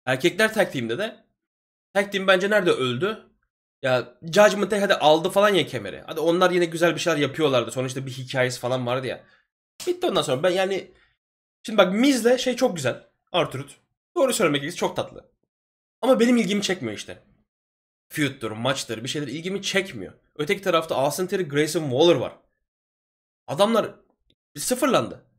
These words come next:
Austin Theory en azından son SmackDown'da bir böyle bir bakış attı, bir şeyler yaptı. Oradan bir şey çıkabilir. Çıksın da. Ama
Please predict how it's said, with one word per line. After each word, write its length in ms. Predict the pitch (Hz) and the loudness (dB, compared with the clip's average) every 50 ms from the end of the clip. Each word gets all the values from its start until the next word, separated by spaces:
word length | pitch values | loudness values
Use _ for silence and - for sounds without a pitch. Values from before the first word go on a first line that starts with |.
| _ _ _ _ _ | _ _ _ _ _
Austin 300 | 139 156 170 - 226 214 | 0 0 0 0 -6 -4
Theory 180 | 220 233 220 214 | -4 -4 -2 -2
en 140 | 180 202 | -2 -2
azından 220 | 208 202 202 208 202 | -2 -2 -2 -2 -2
son 220 | 196 - 214 202 | -2 -4 -4 -6
SmackDown'da 540 | 202 - 190 196 185 185 - 185 180 180 180 | -6 -4 -4 -4 -4 0 0 -2 0 -2 -4
bir 120 | 185 180 | -6 0
böyle 200 | 175 175 175 175 | 0 0 2 0
bir 100 | 175 160 | -2 -2
bakış 260 | 143 139 135 - - 170 | -2 -4 -4 -2 -4 -4
attı, 220 | 143 - - 151 | -4 -4 -6 -8
bir 40 | 143 | -4
şeyler 180 | - 156 143 | -2 0 0
yaptı. 200 | 139 135 135 - | 0 -2 -2 -2
Oradan 340 | 92 147 147 147 156 151 139 | 0 0 0 0 0 0 -2
bir 60 | 131 | -2
şey 100 | 135 139 | -4 -6
çıkabilir. 460 | 123 - - 120 117 120 151 - - _ _ _ _ _ _ _ _ _ _ _ | -8 -6 -6 -6 -6 -6 -8 -10 -14 _ _ _ _ _ _ _ _ _ _ _
Çıksın 380 | - 131 - - - 175 135 | -10 -8 -6 -4 -4 -4 -4
da. 280 | 113 117 - - - _ _ _ _ _ _ _ _ | -4 -4 -6 -10 -16 _ _ _ _ _ _ _ _
Ama 380 | - 214 202 196 214 214 - - | -4 -2 0 0 -2 -2 -6 -14